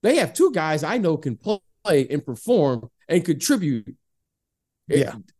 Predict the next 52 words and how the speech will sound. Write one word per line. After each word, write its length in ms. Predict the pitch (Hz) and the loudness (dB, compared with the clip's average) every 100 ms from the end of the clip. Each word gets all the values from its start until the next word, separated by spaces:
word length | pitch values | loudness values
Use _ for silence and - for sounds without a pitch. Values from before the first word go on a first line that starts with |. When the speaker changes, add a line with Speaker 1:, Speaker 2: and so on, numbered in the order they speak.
| _ | _
Speaker 2:
We've 160 | 170 226 | 2 4
said 160 | 277 | 4
this, 140 | 226 214 | 4 4
like, 100 | 175 | 4
Speaker 1:
Evan 220 | 254 - | 6 6
Speaker 2:
three 60 | |
times 380 | 294 - 254 226 | 6 6 6 8
Speaker 1:
Fournier, 260 | 214 214 185 | 6 6 4
Speaker 2:
now. 60 | 151 - _ _ | 2 -8 _ _
Someone 280 | - 330 311 | 0 4 6
needs 120 | 277 | 6
to 60 | |
Speaker 1:
Evan 120 | 330 285 | 6 6
Speaker 2:
send 140 | 233 | 4
this 80 | 247 | 6
Speaker 1:
Fournier, 320 | 247 208 208 | 6 6 6
Speaker 2:
podcast 320 | 214 196 165 | 8 8 4
to 60 | 156 | -2
Tim, 220 | 147 175 | -4 -6
Tom 200 | 165 147 | -4 -8
Thibodeau. 380 | 135 135 101 98 _ _ - | -4 -4 -4 -10 _ _ -10
Speaker 1:
Yeah, 180 | 302 | -2
I 400 | 330 311 294 262 | 2 2 0 -2
don't 220 | 294 302 262 | 0 0 0
know. 220 | 110 190 | -2 -8
We, 140 | 240 - | -14 -12
no, 240 | 370 - | -10 -8
just 260 | - 339 - | -8 -8 -8
keep 180 | 294 | -10
it 80 | 330 | -6
amongst 300 | 214 180 180 | -4 -4 -6
us. 300 | 98 101 - _ _ _ - 135 | -10 -12 -16 _ _ _ -8 0
Evan 400 | 160 277 320 285 | 2 4 4 2
Fournier 640 | 254 254 233 202 202 180 170 | 4 4 4 4 6 4 2
Speaker 2:
<laughs> 60 | |
Speaker 1:
can 180 | - 170 | 0 0
contribute. 720 | 165 156 139 - 185 - - - _ _ _ _ _ _ _ | 2 -2 -4 0 0 0 -12 -18 _ _ _ _ _ _ _
And 120 | 151 | 0
you 180 | 160 277 | 6 4
can't, 360 | 302 320 285 180 | 4 0 0 0
t-, 140 | 185 | -4
no 260 | 151 233 311 | -2 2 2
one 260 | 262 214 | 2 -2
can 140 | 180 175 | -2 -8
tell 260 | 185 170 | -4 -4
me 200 | 160 151 | -2 -4
that 240 | 135 123 110 | -2 -4 0
Derrick 280 | 151 185 156 | 0 0 2
Speaker 2:
And, 140 | 180 | 2
Speaker 1:
Rose 160 | 143 123 | 2 -2
can't 240 | 143 123 | -4 -4
play 300 | 131 120 110 | -2 -2 -4